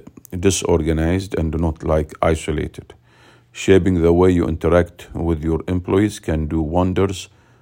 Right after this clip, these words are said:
for the confidence and self-belief of your staff. Green. A green person is usually calm, supportive, considerate, kind, prudent, and somewhat hesitant. They are not great fans of sudden changes and prefer to listen than talk.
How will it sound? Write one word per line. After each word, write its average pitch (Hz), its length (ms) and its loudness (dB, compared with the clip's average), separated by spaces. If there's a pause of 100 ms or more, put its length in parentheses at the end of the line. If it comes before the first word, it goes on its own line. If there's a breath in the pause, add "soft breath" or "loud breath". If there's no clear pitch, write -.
(100)
for 85 220 -2
the 78 120 -4
confidence 90 760 -2
and 76 160 -4
self-belief 82 800 -6
of - 220 -6
your 82 160 -2
staff. - 420 -10 (680 soft breath)
Green. 104 440 4 (340 soft breath)
A 98 80 4
green 117 240 4
person 120 380 4
is 113 140 -2
usually 90 340 0
calm, 85 500 -2 (140)
supportive, 90 720 -2
considerate, 82 720 -2
kind, 82 500 -2
prudent, 87 560 -2
and 78 160 -4
somewhat 80 480 -2 (440 soft breath)
hesitant. - 640 -2 (520 soft breath)
They 90 80 4
are 90 80 8
not 98 240 2
great 92 260 4
fans 87 480 0
of 73 100 -4
sudden 87 540 0
changes 82 680 -4
and 82 200 -4
prefer 85 340 0
to 82 140 -8
listen 82 540 -4
than 76 240 -4
talk. - 340 -10